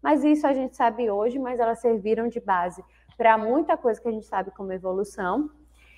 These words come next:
E ele foi um dos primeiros cientistas a pesquisarem sobre evolução, a falarem, a falar sobre evolução. E ele nasceu lá na França, como eu já falei, no ano de mil setecentos e quarenta e quatro.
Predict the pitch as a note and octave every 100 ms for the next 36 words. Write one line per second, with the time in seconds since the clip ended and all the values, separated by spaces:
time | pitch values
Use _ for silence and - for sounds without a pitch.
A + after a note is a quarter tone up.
0 | _ - D4 F4 - - G4 A4 G4 E4+
1 | E4 E4 F#4 F#4 C#4+ C#4+ G#4 - G4+ E4+
2 | C#4 C4+ - D#4+ D#4 D4+ E4+ - G4+ C#4
3 | B3+ D4 D4 C4 C#4+ C#4 D4+ F#4+ - A3+
4 | A#3 D4 D4+ A#3 A3 C#4 C#4 A#3+ - -
5 | A#3 C#4+ C4 A3 G3+ C4 - B3+ A#3+ A#3+
6 | A#3+ B3 D4 D4+ G3+ F3+ F3 _ _ _
7 | _ _ _ _ _ B3+ C4+ C#4+ D4+ -
8 | C4 D4+ E4 D#4+ D4+ D4+ A#3+ A#3 A#3+ C#4+
9 | D4+ D4 D4 D4+ C4+ C4+ B3+ C4+ B3 A#3
10 | D4 - D#4 C#4 C#4+ B3 C4 C#4 D#4+ D#4
11 | D4+ - C#4 D4 D4+ B3+ B3+ B3+ F4+ -
12 | - -